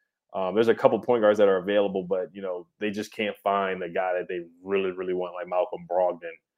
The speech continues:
Um, and they have to settle for somebody else. And, you know, I mean, you could, you could take a Patty Mills, but he's not going to be the answer if you, for your goals, if you wanna make the,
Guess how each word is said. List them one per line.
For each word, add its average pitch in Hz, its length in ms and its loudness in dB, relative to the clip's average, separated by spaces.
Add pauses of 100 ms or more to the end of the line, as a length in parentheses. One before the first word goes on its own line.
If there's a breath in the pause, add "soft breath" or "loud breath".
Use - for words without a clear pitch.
(360)
Um, 92 200 -4
and 92 80 -2
they 92 100 2
have 92 160 0
to 90 100 -6
settle 95 400 2
for 90 460 -2 (500)
somebody 95 560 2
else. 90 280 0
And, 90 200 -8
you 92 80 -12
know, 92 240 -8
I 104 60 -8
mean, 104 140 -4
you 110 120 -4
could, 92 140 -10
you 120 140 0
could 107 100 -2
take - 160 0
a - 60 0
Patty 101 300 4
Mills, 101 460 4
but 95 220 -2
he's 110 160 0
not 98 200 0
going 92 200 -4
to 90 100 -12
be 90 80 -6
the 90 160 -4
answer 92 380 -2
if - 120 -10
you, 92 300 -6 (200)
for 127 180 2
your 104 100 6
goals, 113 460 8
if 98 100 -8
you 104 80 -2
wanna 95 200 -2
make 95 160 -4
the, 87 100 -14